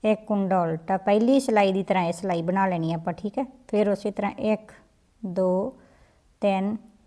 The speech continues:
ਚਾਰ ਕੁੰਡੇ ਉਲਟੇ, ਦੋ ਕੁੰਡੇ ਸਿੱਧੇ, ਇੱਕ ਕੁੰਡਾ ਉਲਟਾ, ਸੱਤ ਕੁੰਡੇ ਹੋ ਗਏ। ਦੁਬਾਰਾ ਫਿਰ ਇੱਕ, ਦੋ, ਤਿੰਨ, ਚਾਰ ਕੁੰਡੇ ਉਲਟੇ,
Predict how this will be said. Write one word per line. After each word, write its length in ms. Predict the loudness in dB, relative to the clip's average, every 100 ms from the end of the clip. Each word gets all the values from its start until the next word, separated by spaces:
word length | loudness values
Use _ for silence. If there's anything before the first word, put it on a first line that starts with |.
| _ _ _
ਚਾਰ 280 | 2 2 2
ਕੁੰਡੇ 400 | 0 -2 0 2
ਉਲਟੇ, 680 | 2 2 -2 -6 -4 0 0 -4 -16 _ _ _ _ _ _ _ _ _ _ _ _ _ _ _ _ _ _
ਦੋ 240 | 0 2 2
ਕੁੰਡੇ 380 | 0 0 0
ਸਿੱਧੇ, 460 | -2 -6 -8 -2 0
ਇੱਕ 340 | 0 -2 -4 -4
ਕੁੰਡਾ 340 | -4 -2 -2
ਉਲਟਾ, 380 | -2 -6 -12 -16 -18 -14
ਸੱਤ 320 | -4 -2 -2
ਕੁੰਡੇ 320 | -4 -2 -2
ਹੋ 140 | -2 0
ਗਏ। 120 | 2
ਦੁਬਾਰਾ 420 | 2 2 2 2
ਫਿਰ 260 | 0 -4 -4 -2
ਇੱਕ, 320 | -2 -2 -10 -20 -20 _ _ _ _ _ _ _ -4
ਦੋ, 400 | 0 0 -2 -6 -16 _ _ _ _ _ _ _ _ _ _ _ _
ਤਿੰਨ, 320 | 0 0 0 -4 -10 _ _ _ _ _ _ _ _ 2
ਚਾਰ 220 | 4 4
ਕੁੰਡੇ 380 | 0 -2 2 2
ਉਲਟੇ, 560 | 2 2 0 0 0